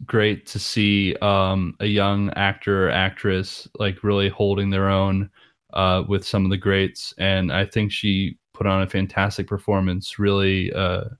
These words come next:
captured, um, a lot of attention when that movie came out.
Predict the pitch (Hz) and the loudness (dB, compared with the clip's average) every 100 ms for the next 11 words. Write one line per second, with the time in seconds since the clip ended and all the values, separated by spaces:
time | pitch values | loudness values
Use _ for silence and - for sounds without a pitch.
0 | _ _ _ - 98 92 - 101 95 90 | _ _ _ -4 -2 -2 -2 0 0 -2
1 | - _ _ _ _ - 98 95 90 92 | -8 _ _ _ _ -6 0 2 2 0
2 | 87 101 101 104 98 95 104 101 101 98 | 0 2 2 2 0 -2 -2 0 0 2
3 | 98 92 85 98 98 - 101 95 95 92 | 2 2 2 2 0 0 0 2 2 0
4 | - | -4